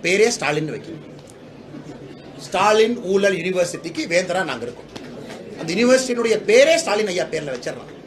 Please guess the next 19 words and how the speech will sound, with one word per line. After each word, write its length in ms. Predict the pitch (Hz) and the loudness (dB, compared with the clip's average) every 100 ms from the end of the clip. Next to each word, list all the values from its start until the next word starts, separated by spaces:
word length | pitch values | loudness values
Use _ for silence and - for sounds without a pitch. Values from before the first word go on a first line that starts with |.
| - - | -18 -10
ஏன்னா 180 | - 208 | -4 2
வேந்தர் 300 | 180 269 269 | 4 4 4
என்ன 140 | 247 | 2
பண்ணுவாரு? 500 | 247 240 240 226 233 233 - - - | 2 0 0 2 2 0 -8 -20 -10
யூனிவர்சிட்டியில் 460 | - 214 240 247 240 | -2 2 4 4 0
நடக்கிற 300 | 220 202 196 | -2 -2 -4
தவறுகளை 460 | 185 165 240 262 233 | -2 0 2 2 2
கரெக்ட் 300 | 175 208 233 | -2 -2 -2
பண்றதுக்கு 240 | 269 277 | -2 0
வேந்தர் 280 | 196 185 175 | -2 0 -2
வருவார். 320 | 123 120 110 - - - - - | -2 -6 -10 -12 -18 -18 -18 -8
அதனால 240 | 165 240 | -2 0
ஸ்டாலின் 540 | - 160 180 254 277 | 0 0 2 4 2
ஊழல் 320 | 220 208 220 - | 0 2 2 0
பல்கலைக்கழகத்திற்கு 1000 | 165 180 175 151 143 147 131 - 139 131 123 - - - | -2 -2 -4 -4 -6 -8 -10 -6 -6 -6 -12 -16 -16 -6
அங்க 200 | 165 185 | -2 2
இருக்கக்கூடிய 500 | 247 285 240 214 175 | 2 2 2 2 2
தவறுகளை 520 | 160 214 302 262 208 | 4 6 6 4 2
திருத்துவதற்கு 840 | 185 180 147 156 135 127 139 127 | 0 -4 -6 -6 -6 -8 -6 -8